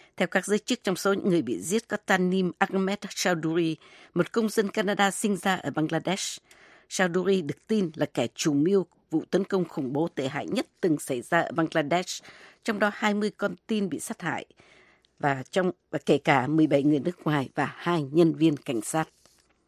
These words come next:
Giữa lúc một ngày quốc tang khởi sự ở Ý, vào ngày hôm nay,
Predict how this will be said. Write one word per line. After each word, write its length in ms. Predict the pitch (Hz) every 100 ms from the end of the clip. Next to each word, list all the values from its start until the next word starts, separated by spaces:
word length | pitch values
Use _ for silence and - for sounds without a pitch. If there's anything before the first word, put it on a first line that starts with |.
| _ _ _ _ _ _ _ _ _ _ _
Giữa 200 | - 180
lúc 220 | 247 - 185
một 80 |
ngày 320 | 170 165 151 131 -
quốc 100 | -
tang 200 | 254 226
khởi 220 | - 165
sự 200 | - 170
ở 140 | - -
Ý, 300 | 175 190 285 _ _ _ _ _ _ -
vào 120 | 147
ngày 120 | 143
hôm 180 | 165 202
nay, 200 | 214